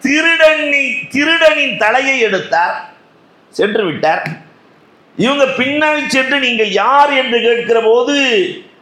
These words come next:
"நான் தான் நாலாவது வானத்தில் இருந்த மலக்கு. நீங்கள் அழைத்ததால் ரப்புல் ஆலமீன் என்னை அழைத்து உதவி செய்ய வைத்தான்" என்றார்கள்.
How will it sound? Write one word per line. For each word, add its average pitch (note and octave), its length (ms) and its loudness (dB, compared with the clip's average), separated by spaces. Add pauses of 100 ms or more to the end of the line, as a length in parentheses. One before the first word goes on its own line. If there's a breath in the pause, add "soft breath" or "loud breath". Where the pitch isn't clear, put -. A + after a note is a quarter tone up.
(120)
"நான் A#3+ 460 -2
தான் C4 520 2
நாலாவது C#4+ 640 4
வானத்தில் B3+ 560 0
இருந்த A#3 280 2
மலக்கு. G3+ 680 0 (720)
நீங்கள் A#3 320 -2
அழைத்ததால் C#4 840 4
ரப்புல் A#3+ 340 2
ஆலமீன் C4 480 4
என்னை A#3 320 0
அழைத்து C4+ 540 0
உதவி C4 240 2
செய்ய A#3 260 -2
வைத்தான்" G#3+ 520 -2
என்றார்கள். A#2+ 540 -4